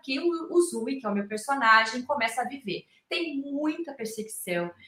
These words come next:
tem, é claro, a gente querendo pegar anotação, tem gente querendo pe-, saber o que que ele, como é que ele conseguiu fazer o que tinha que fazer, é, existe, é, sequestro, tem roubos de banco,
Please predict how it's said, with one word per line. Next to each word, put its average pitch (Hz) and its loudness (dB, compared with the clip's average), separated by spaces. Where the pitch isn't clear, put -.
tem, 247 0
é 247 -2
claro, 208 12
a - 0
gente 254 -4
querendo 220 -2
pegar 202 0
anotação, 262 2
tem 254 -6
gente 254 -8
querendo 226 -4
pe-, 214 -2
saber 233 0
o 226 -2
que - -10
que - -12
ele, 208 -2
como 269 2
é 277 6
que 294 0
ele 254 0
conseguiu 220 -4
fazer 202 0
o - -4
que - -10
tinha 180 -6
que - -16
fazer, 226 2
é, 196 12
existe, 240 2
é, - 4
sequestro, 247 8
tem 285 -2
roubos 226 8
de 196 -2
banco, 233 8